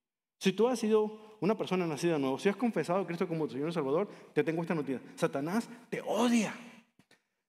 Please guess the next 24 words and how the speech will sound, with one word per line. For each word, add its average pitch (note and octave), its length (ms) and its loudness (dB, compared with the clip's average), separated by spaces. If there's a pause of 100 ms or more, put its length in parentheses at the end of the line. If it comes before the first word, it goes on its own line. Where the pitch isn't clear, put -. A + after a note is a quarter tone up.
Dirían E3 320 2
en E3+ 100 2
mi D3+ 80 0
tierra, E3+ 320 2
te E3+ 80 2
odia G3+ 240 4
con D#3+ 140 -2
odio F#3 180 2
jarocho. C#3+ 520 -2 (1200)
Los C3 100 0
mexicanos C3+ 400 0
entienden C#3+ 380 0
ese C3 180 -4
chiste. A#2 380 -8 (680)
Enséñale D#3+ 360 0
a D3 40 2
los C#3 80 0
guatemaltecos B2+ 680 -2
y C3+ 60 0
a B2 40 0
los A#2 100 -4
salvadoreños, A#2 440 -2
por A#2 120 -14
favor. A2 240 -4